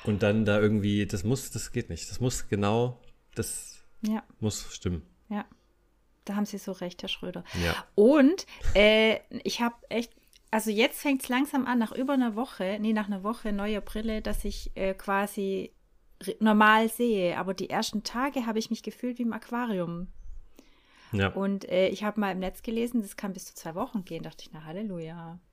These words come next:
Speaker 2: Aber es wird, ungefähr eine Woche hat's jetzt gebraucht.
Speaker 1: Da bin ich beruhigt,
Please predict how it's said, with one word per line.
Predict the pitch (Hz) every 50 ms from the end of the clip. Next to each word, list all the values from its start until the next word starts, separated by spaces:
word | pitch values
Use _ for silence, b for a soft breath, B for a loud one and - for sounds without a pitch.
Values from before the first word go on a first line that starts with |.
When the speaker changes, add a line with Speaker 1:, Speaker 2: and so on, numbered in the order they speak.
| _ _ _ -
Speaker 2:
Aber | - 196 190 202 - -
es | 180 - - -
wird, | 180 - - - - - - - _ _ - - - -
ungefähr | - 185 180 185 180 - - -
eine | - 147 151
Woche | 180 175 170 - 180 180
hat's | 185 - - -
jetzt | - - -
gebraucht. | - - - - - 196 196 190 - - - - - - B B B B B B B B B B B B B B B B B B B - - -
Speaker 1:
Da | - 101
bin | 92 98 92
ich | 85 -
beruhigt, | - 87 85 87 87 - - -